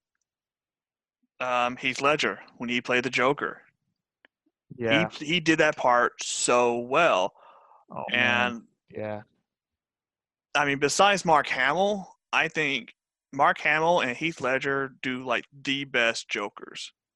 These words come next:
Speaker 2: And it's funny 'cause one of them is all voice and the other one is
Speaker 1: Yeah.
Speaker 2: just a hundred percent, just, like, it's a physical, uh, interpretation
Speaker 1: Yeah.
Speaker 2: of the character, right?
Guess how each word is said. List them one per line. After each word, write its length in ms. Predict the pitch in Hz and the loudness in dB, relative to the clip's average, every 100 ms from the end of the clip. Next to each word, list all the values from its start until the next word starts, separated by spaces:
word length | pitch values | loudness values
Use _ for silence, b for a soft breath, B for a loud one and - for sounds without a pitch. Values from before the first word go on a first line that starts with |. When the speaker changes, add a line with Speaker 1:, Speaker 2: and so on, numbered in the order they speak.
| _ _ _ _ _ - | _ _ _ _ _ -8
Speaker 2:
And 120 | 139 | -4
it's 160 | 135 - | -4 -2
funny 300 | 165 208 180 | 0 2 0
'cause 180 | 143 131 | -2 -2
one 220 | 139 156 | -2 0
of 140 | 143 | 0
them 200 | 139 135 | 0 -2
is 140 | 120 117 | -2 -4
all 320 | 120 127 135 | 0 2 2
voice 520 | 120 113 107 - - _ | 0 -4 -4 -6 -16 _
and 160 | 127 127 | -14 -8
the 100 | 127 | -6
other 180 | 135 131 | -4 -4
one 260 | 123 117 | -2 -4
is 280 | 110 110 123 | -6 -8 -4
Speaker 1:
Yeah. 400 | 135 160 123 107 _ _ | 0 2 2 -2 _ _
Speaker 2:
just 180 | 147 135 - | -10 -6 -6
a 40 | |
hundred 320 | - 147 143 135 | -4 -4 -4 -6
percent, 360 | 127 - - | -10 -12 -14
just, 220 | 135 127 131 | -12 -6 -6
like, 260 | 117 _ _ b b b b | -6 _ _ b b b b
it's 140 | - | -4
a 60 | 131 | -4
physical, 800 | - 180 170 - 117 107 113 - _ _ _ _ - | 0 -2 0 -2 -2 -2 -6 -12 _ _ _ _ -14
uh, 420 | 101 80 64 52 - _ _ | -12 -10 -12 -16 -20 _ _
interpretation 720 | 131 120 127 117 - 123 147 | -10 -6 -6 -6 -8 -4 -2
Speaker 1:
Yeah. 60 | 123 | -2
Speaker 2:
of 60 | |
the 80 | 113 | -4
character, 440 | - 120 120 113 107 | -12 -12 -12 -8 -6
right? 240 | 110 | -4